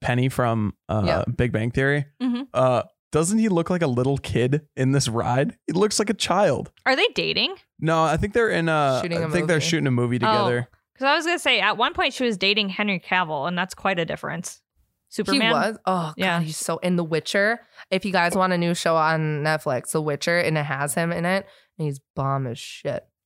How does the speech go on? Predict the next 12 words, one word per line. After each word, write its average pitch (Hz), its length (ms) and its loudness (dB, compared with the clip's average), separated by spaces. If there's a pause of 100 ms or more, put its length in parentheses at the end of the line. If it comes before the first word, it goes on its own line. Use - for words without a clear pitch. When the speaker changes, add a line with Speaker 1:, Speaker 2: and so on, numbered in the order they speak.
(120)
Speaker 2:
But 175 80 -2
it's 175 160 0
definitely 196 360 0
very 156 260 -2
provocative, 151 600 -2
so, 156 100 -2
like, 143 220 -2
don't 139 300 -4
have 147 220 -4
children 120 320 -8
<laughs> 185 400 -2
around. 180 200 4